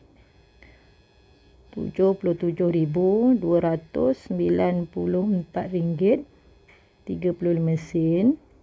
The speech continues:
Kemudian, kita tambahkan yang berikutnya adalah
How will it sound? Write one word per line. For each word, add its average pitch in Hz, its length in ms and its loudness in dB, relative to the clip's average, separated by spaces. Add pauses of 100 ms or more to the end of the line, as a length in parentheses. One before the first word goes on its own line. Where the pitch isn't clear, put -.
(240)
Kemudian, 180 480 -4
kita 196 320 -4
tambahkan 185 880 -2 (720)
yang 180 160 -2
berikutnya 185 640 2
adalah 170 480 4